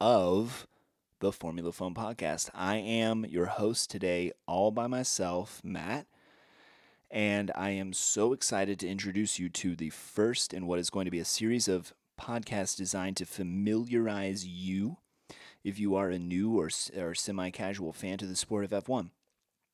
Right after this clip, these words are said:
Uh, we're calling the series Intro to F one, and this today is the inaugural episode. We're going to, on this very first episode, explore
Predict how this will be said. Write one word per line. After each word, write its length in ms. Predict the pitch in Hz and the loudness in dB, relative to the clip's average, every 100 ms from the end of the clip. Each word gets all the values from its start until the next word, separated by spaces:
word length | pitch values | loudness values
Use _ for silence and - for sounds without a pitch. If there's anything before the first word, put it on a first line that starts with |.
| _ _ _ - | _ _ _ -6
Uh, 160 | 107 104 | 0 2
we're 160 | 90 92 | 4 0
calling 420 | - 98 101 104 | 0 0 0 0
the 60 | |
series 540 | 95 - 101 98 90 - | -2 0 2 2 0 -4
Intro 340 | 104 104 - 110 | -4 -2 0 2
to 80 | 113 | 2
F 180 | 117 | 0
one, 240 | 90 85 98 - - - - | -4 -4 -4 -10 -20 -20 -10
and 160 | 92 | -4
this 220 | 95 104 | 0 0
today 380 | - 98 95 101 | -2 -2 0 0
is 400 | 95 90 92 - 113 | 0 -2 -2 -4 -4
the 540 | 92 90 90 92 92 | -6 -4 -2 -2 -4
inaugural 460 | 101 98 98 104 104 | -4 -4 -4 0 0
episode. 420 | 127 - 92 76 | 0 -2 -2 -2
We're 220 | 85 90 | -2 -2
going 380 | 95 101 104 110 | -2 -2 -2 -4
to, 520 | - 95 95 95 104 113 - _ _ _ _ _ | -4 -2 0 0 -2 -6 -16 _ _ _ _ _
on 320 | 110 131 165 | 4 4 4
this 160 | 113 - | -2 -4
very 240 | 85 87 | -4 -4
first 280 | 87 82 - | -4 -6 -4
episode, 440 | 87 - 92 95 95 | -6 -2 0 0 -2
explore 880 | 101 - - - 104 101 107 107 | -6 -4 -4 -4 -4 0 2 2